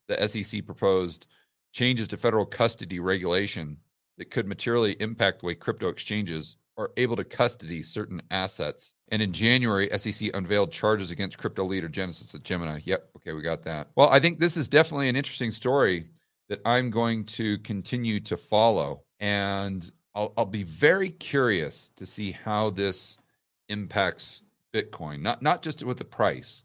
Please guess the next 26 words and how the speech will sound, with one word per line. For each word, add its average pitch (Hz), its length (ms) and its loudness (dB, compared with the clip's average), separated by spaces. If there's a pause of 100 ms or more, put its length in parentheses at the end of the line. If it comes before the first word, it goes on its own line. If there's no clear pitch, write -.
but 101 200 0
in 98 260 -2 (140)
other 101 340 0
areas. 87 760 -2 (220)
And, 95 680 -2 (440)
you 104 80 -6
know, 98 40 -2
since - 680 -4 (320)
kind 120 180 -2
of 95 80 -4
the 98 80 0
ruse 110 720 2 (220)
that 101 120 -4
is 95 260 -2
illegal 110 720 2 (260)
in 107 80 -4
the 98 60 0
crypto 160 340 4
space 95 300 0
because 90 260 0
they're 90 80 -2
securities, 85 880 -2 (240)
are 120 100 4
we 120 120 2
gonna 117 120 0
see 107 460 0